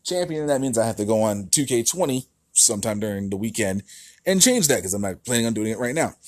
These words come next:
Now, I got that one wrong. <laughs> Not gonna front, got that one wrong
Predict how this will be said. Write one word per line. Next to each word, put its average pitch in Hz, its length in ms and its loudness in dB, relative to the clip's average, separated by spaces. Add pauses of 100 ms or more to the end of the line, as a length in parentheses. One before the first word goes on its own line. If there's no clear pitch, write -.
(1080)
Now, 170 240 4
I 175 100 2
got 190 180 2
that 262 100 4
one 277 180 2
wrong. 185 320 4
<laughs> - 1400 -8
Not 170 140 4
gonna 208 160 4
front, 202 340 2
got 165 180 4
that 185 180 4
one 175 140 4
wrong 135 580 4